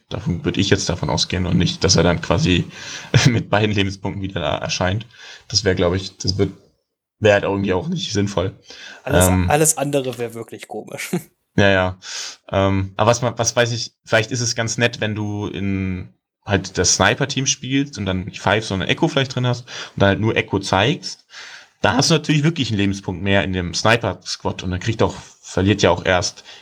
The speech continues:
Speaker 1: Echo seinen ersten Lebenspunkt, dann seinen zweiten und dann tauscht ihn aus und hat Echo, steht in Deckung. Vielleicht ist das eine ganz nette, äh, Mechanik.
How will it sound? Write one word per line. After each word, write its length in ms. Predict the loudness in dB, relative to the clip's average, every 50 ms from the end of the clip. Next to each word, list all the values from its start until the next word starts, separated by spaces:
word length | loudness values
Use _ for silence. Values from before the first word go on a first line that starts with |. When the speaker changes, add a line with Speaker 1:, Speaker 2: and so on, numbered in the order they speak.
| -6 -4
Speaker 1:
Echo 300 | -4 0 2 2 2 4
seinen 200 | 2 0 0 0
ersten 380 | 0 0 0 -2 -4 -8 -4
Lebenspunkt, 720 | -2 -2 -2 -4 -6 -10 -6 -2 0 0 2 0 -2 -2 -2
dann 80 | -2 0
seinen 160 | 0 0 0
zweiten 400 | 0 0 2 0 2 0 -2 -6
und 120 | -6 -4 -2
dann 120 | -4 0
tauscht 300 | 2 2 2 2 0 -4
ihn 60 | -4
aus 320 | -2 2 2 4 4 2 0
und 80 | -2 -2
hat 160 | -4 -2 -4
Echo, 360 | -6 -2 -2 0 0 0 0
steht 200 | -2 -2 -2 -2
in 140 | -2 0 0
Deckung. 240 | 0 -2 -2 -6 -8
Vielleicht 580 | -8 -8 -8 -8 -8 -10 -2 0 2 2 4
ist 140 | 2 2 4
das 180 | 2 2 2 0
eine 80 | 0
ganz 240 | 0 -2 -2 -2 -4
nette, 540 | -6 -6 -4 -4 -4 -2 -2 -2 -4 -4 -6
äh, 60 | -6 -6
Mechanik. 580 | -4 -4 -4 -2 -2 0 0 0 -2 -4 -8